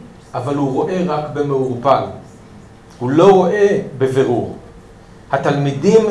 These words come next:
זה בדיוק המאבק. הם רואים משהו, אבל הם עוד לא רואים בבירור. וישוע כל הזמן ממשיך לגוע בהם, כל הזמן מנסה לפקוח את העיניים שלהם. ובחלק השני הוא ינסה לפקוח את העיניים שלהם, לא לגבי זה שהוא המשיח,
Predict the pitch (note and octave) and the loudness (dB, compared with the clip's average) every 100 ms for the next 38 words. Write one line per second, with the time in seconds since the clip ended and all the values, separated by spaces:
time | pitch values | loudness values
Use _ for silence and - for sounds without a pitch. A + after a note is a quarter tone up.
0 | - - F3+ F#3+ F3+ G3 F3+ E3+ D#3+ - | -4 -2 0 2 2 2 2 2 2 4
1 | F3 E3+ - - E3+ F3 C#3+ - A#3+ C4 | 4 4 -6 -2 4 6 6 2 2 0
2 | G#3+ F3+ F3+ F3+ A2+ F#2 - - - - | 2 2 2 0 -4 -10 -14 -20 -20 -20
3 | - C3+ C3 - - G3 F3 D#3 C#3+ C#3 | -4 -2 0 -2 4 4 6 4 4 0
4 | C3+ B2+ A2+ G#2+ G2 F#2 - - - - | -2 -2 -4 -6 -8 -12 -18 -20 -20 -6
5 | C#3+ C#3 C3+ A3+ A3 - F#3 G3 F#3+ G3 | -2 -2 -2 2 4 4 4 4 4 4
6 | G3 F3+ C#3+ G3 F#3 E3 C#3+ D3+ D3+ B2 | 2 2 -2 -4 0 0 4 4 6 4
7 | A#2 A2 - F#3 F#3 F#3+ E3+ D3+ - F#3 | -2 -4 2 2 4 0 0 -2 -2 -2
8 | D#3+ - - F3 F3 F3 D3 D3 B2+ C3+ | -2 -4 0 6 6 4 -2 -2 -2 0
9 | C#3 C3+ B2 G#2+ G#2+ - - - D3+ C3+ | 0 -2 -6 -8 -10 -14 -16 0 2 4
10 | F#3 G3 G3 F3+ F3+ F3+ F#3 D#3+ C#3+ F3 | 4 2 2 0 0 2 2 2 0 -2
11 | D#3+ - F3+ F3+ - D3+ C#3 C3+ D3+ E3 | -2 -4 2 2 2 -2 -4 -2 0 0
12 | D#3+ C#3+ C3+ E3+ F#3 F3 E3 D#3 D#3+ D#3+ | -2 -2 0 2 4 2 0 0 -2 0
13 | D3 C3+ - F3+ D3+ | 0 -2 -6 0 2